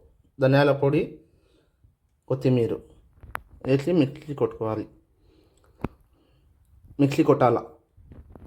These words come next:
పిండి కొట్టేసి కొత్తిమీర, కరివేపాకు, కొద్దిగా ఉప్పు వేసి వడలు వేసుకోవాలి. కచ్చపచ్చగా ఉండాలి కొద్దిగా.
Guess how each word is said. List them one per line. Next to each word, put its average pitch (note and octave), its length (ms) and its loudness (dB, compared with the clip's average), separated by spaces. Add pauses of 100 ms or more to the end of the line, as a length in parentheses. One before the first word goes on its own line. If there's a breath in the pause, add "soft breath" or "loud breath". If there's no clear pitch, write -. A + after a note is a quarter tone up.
(1500)
పిండి D#3 300 6 (1300)
కొట్టేసి C#3 400 2 (720)
కొత్తిమీర, D3+ 500 4 (640)
కరివేపాకు, C#3+ 640 0 (640)
కొద్దిగా B2 380 -2
ఉప్పు C3 200 -6 (880)
వేసి C#3 340 0 (880)
వడలు C3 340 2
వేసుకోవాలి. G2+ 420 -8 (1500 soft breath)
కచ్చపచ్చగా D3+ 580 2
ఉండాలి A#2 260 0
కొద్దిగా. A2 360 -8